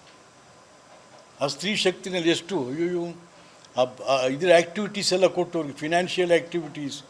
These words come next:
ಬೇರೆ ಬೇರೆ ಥರ ಆ್ಯಕ್ಟಿವಿಟೀಸ್ಗೆ ಹೆಣ್ಮಕ್ಳು ಈಚೆ ಕ-, ತೊಗೊಂಬಂದು ಬ್ಯಾಂಕಲ್ಲಿ ಅವರು ಅಕೌಂಟ್ ಓಪನ್ ಮಾಡಿ ಮಾಡುವಂಥದ್ದೆಲ್ಲ ಇದು ಮಾಡೋದು. ಇಲ್ಲಿ ಏನು ಸುಮ್ ಸುಮ್ಮನೆ ಎರಡು ಸಾವಿರ ರೂಪಾಯಿ ಕೊಟ್ಬಿಟ್ಟು ಅವ್ರಿಗೆ, ಆ ಎರಡು ಸಾವಿರ ರೂಪಾಯಲ್ಲಿ ಏನು ಮಾಡಬೇಕು?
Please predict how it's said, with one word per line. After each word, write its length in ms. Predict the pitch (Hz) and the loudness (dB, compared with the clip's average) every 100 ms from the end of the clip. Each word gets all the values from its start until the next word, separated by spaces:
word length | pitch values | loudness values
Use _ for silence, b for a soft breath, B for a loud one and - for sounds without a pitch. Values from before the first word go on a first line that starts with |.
| B B B B - | B B B B 0
ಬೇರೆ 180 | 180 | 0
ಬೇರೆ 200 | 180 185 | 2 2
ಥರ 180 | 185 180 | 2 4
ಆ್ಯಕ್ಟಿವಿಟೀಸ್ಗೆ 680 | 151 151 196 190 170 - 156 | 4 2 -6 -8 -8 -6 -4
ಹೆಣ್ಮಕ್ಳು 460 | 156 160 165 165 | -4 -6 -6 -6
ಈಚೆ 200 | 160 156 | -8 -6
ಕ-, 220 | 160 135 123 | -8 -10 -12
ತೊಗೊಂಬಂದು 520 | 143 143 135 120 110 - - B B B B B - | -8 -6 -6 -6 -10 -14 -20 B B B B B 2
ಬ್ಯಾಂಕಲ್ಲಿ 560 | 147 165 196 - 190 185 | 8 8 6 4 4 6
ಅವರು 200 | 175 165 | 8 8
ಅಕೌಂಟ್ 440 | 127 175 202 202 | 6 6 4 6
ಓಪನ್ 340 | 185 180 185 175 | 4 4 0 2
ಮಾಡಿ 260 | 170 170 165 - 139 - | 0 -2 -6 -14 -20 -14
ಮಾಡುವಂಥದ್ದೆಲ್ಲ 1080 | 139 143 151 160 160 156 143 147 151 139 131 | -6 0 2 2 0 -2 -2 0 -2 -2 -8
ಇದು 360 | 135 131 127 127 | -6 -6 -8 -6
ಮಾಡೋದು. 440 | 139 120 113 110 - B B B | -6 -6 -16 -20 -20 B B B
ಇಲ್ಲಿ 200 | 180 170 | -8 -4
ಏನು 280 | 165 220 226 | 0 2 0
ಸುಮ್ 300 | - 214 226 | -4 -4 -4
ಸುಮ್ಮನೆ 320 | 226 220 226 | -2 -2 0
ಎರಡು 200 | 202 196 | 2 0
ಸಾವಿರ 260 | 196 190 180 | 6 6 6
ರೂಪಾಯಿ 280 | 180 180 170 | 0 0 -2
ಕೊಟ್ಬಿಟ್ಟು 480 | 165 147 160 147 | -2 -10 -14 -10
ಅವ್ರಿಗೆ, 320 | 143 113 110 127 B B B | -10 -10 -12 -14 B B B
ಆ 60 | 139 | 4
ಎರಡು 260 | 151 175 | 6 4
ಸಾವಿರ 240 | 170 202 196 | 6 6 6
ರೂಪಾಯಲ್ಲಿ 380 | 202 202 185 185 | 2 0 2 0
ಏನು 120 | 202 | 2
ಮಾಡಬೇಕು? 580 | 196 196 190 185 190 | 0 2 0 0 -6